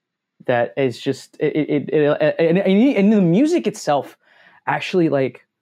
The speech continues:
I don't know if you notice this, every, like, when there is a, in the heat of,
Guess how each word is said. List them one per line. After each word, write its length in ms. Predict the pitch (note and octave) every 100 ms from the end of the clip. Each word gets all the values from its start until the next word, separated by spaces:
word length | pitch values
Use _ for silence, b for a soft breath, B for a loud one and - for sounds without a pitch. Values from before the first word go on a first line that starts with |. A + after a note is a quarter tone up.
| _ _
I 60 | -
don't 40 |
know 40 | B2+
if 40 |
you 60 | D#3+
notice 260 | D3 D3
this, 300 | D3 B2+ - -
every, 220 | C#3+ D#3 D3
like, 240 | C#3 -
when 160 | C#3+ D3
there 140 | D3+
is 120 | C#3+
a, 60 | C#3+
in 100 | C#3
the 60 | C3+
heat 260 | - D#3+
of, 120 | D3